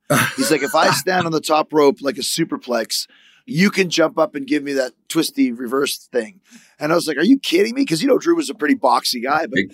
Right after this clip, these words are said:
Speaker 1: big guy.
Speaker 2: somewhere in, in my scrapbook somewhere, I s-, I have a picture of us standing up there. And lo and behold, I did it. And he took it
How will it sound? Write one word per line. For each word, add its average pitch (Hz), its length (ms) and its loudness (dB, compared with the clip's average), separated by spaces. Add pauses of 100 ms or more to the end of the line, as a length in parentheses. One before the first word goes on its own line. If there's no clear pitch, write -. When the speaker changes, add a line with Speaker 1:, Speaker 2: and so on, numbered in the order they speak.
Speaker 1:
big 92 160 -2
guy. 117 240 4
Speaker 2:
somewhere 170 500 2
in, 160 140 -2
in 151 180 0
my 147 240 2
scrapbook 143 720 -4
somewhere, 135 320 -4
I 110 40 -2
s-, 104 100 -8
I 101 80 -6
have 131 100 -6
a 135 60 -2
picture 156 360 0
of 123 80 0
us 131 140 -2
standing 127 340 -2
up 143 160 -4
there. 117 120 -2
And 110 100 -6
lo 131 140 -6
and 139 80 -8
behold, 139 340 2
I 117 60 0
did 135 260 2
it. 139 60 2
And - 80 -14
he 113 100 -6 (240)
took 143 180 0
it 151 120 0